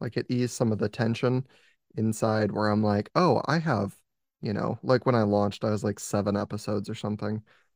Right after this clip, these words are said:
I was like, "Oh, I have seven episodes. And even if I die tomorrow,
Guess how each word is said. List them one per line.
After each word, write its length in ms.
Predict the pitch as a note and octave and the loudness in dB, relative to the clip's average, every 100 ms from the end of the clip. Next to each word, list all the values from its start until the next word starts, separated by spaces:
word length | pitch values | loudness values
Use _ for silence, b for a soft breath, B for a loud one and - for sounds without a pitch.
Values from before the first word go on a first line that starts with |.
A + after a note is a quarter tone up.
| _ | _
I 40 | - | -6
was 100 | D3 | -4
like, 140 | C3+ D#3+ | -4 -2
"Oh, 120 | D#3 | -2
I 100 | D3+ | 0
have 220 | C#3+ G2+ | -2 -4
seven 420 | - - A2 C3+ | -6 -4 0 0
episodes. 760 | C#3 A#2 A2 A#2 A2 A#2+ - - | 0 -2 -4 -4 -4 -4 -8 -10
And 220 | A#2+ A2+ - | -4 -4 0
even 300 | C3+ E3+ E3+ | 0 2 2
if 160 | A2+ G#2+ | 2 2
I 260 | A#2+ C3+ | 2 2
die 440 | C3 B2 A2 A2 A2 | 2 0 0 2 0
tomorrow, 800 | - C#3 A#2+ E3 F3+ G2+ G#2+ A#2+ | 0 0 2 4 4 4 2 -2